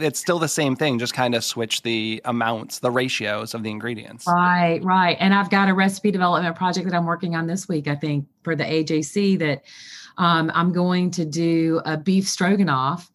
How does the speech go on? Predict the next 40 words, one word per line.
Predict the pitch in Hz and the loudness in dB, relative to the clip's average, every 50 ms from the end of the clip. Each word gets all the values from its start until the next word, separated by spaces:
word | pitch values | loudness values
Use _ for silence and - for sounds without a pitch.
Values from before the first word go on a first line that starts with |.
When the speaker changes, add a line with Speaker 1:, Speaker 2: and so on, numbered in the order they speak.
| _ _ _ _ | _ _ _ _
Speaker 2:
which, | - 170 170 | -4 0 2
oh | 180 170 | 2 2
my | 165 160 151 | 2 2 2
gosh, | 147 196 240 226 160 151 - | 2 2 2 2 2 0 0
how | - 175 180 196 | 2 2 2 2
could | 196 180 147 | 0 -2 0
that | 151 151 185 - 196 | 2 2 2 0 -2
be | 190 165 | -4 -2
light | 151 147 143 139 - | 0 0 0 -2 -2
and | 143 135 | -4 -6
healthy? | 156 170 202 196 190 - 156 151 151 156 135 | -4 -2 -2 -2 -2 -4 -2 -2 -2 -2 -4
It's | 143 - - - | -4 -6 -8 -6
noodles | 185 180 185 202 202 190 190 180 175 170 | -2 0 2 4 4 4 4 2 2 0
and | - 151 151 143 143 | -2 -2 -2 -2 -2
beef | 143 175 180 185 185 180 175 - - | 0 0 0 0 0 -2 -4 -8 -6
and | 160 156 147 143 | -4 -4 -4 -2
sour | 147 - 156 165 165 160 156 151 | -2 0 2 2 4 2 2 0
cream. | - - 202 202 202 202 180 175 165 170 170 - _ _ _ _ _ _ | -2 -2 -2 0 0 0 0 -2 -2 -6 -8 -12 _ _ _ _ _ _
Well, | 147 139 139 139 143 165 208 240 247 - - - - - - - | 0 2 2 4 4 2 2 0 -2 -6 -12 -20 -20 -18 -8 -4
I'm | 143 | -2
gonna, | 156 156 156 151 147 143 - | 0 2 2 2 2 2 0
um, | - 156 143 147 143 139 143 - | 2 2 4 4 4 4 2 0
what | - 160 156 156 156 | -2 0 0 2 2
I've | 151 147 | 2 0
decided | 156 151 143 - 151 151 156 147 143 | -2 -2 0 0 2 2 0 -2 -4
to | 165 151 | -4 -2
do | 151 196 202 208 196 175 | 2 2 4 4 4 2
is | - - 143 156 | 0 -2 -2 -2
I'm | 156 156 | -2 -2
going | 156 156 156 156 147 | -2 -2 -2 -4 -4
to | 143 - | -4 -2
do | 156 151 151 | 0 0 0
basically | 147 151 160 156 151 160 143 - 156 151 - | 2 2 0 0 -2 -4 -2 -2 -2 0 0
equal | - 175 160 - - 185 175 | 0 -2 -2 -2 -2 -4 -4
parts | 170 - - 165 160 156 151 - - | -2 -2 0 0 0 0 -2 -4 -2
mushroom | 165 156 147 156 - - 170 165 160 151 | 0 0 0 0 0 -2 -2 0 2 2
and | 147 143 143 | 2 2 0
onion | - 143 143 151 165 175 185 190 190 190 | 0 0 0 2 2 2 2 2 2 2
to | - 180 | 0 -2
beef, | 165 151 196 214 202 156 - 143 - - _ | -2 0 0 0 0 0 -2 -6 -10 -16 _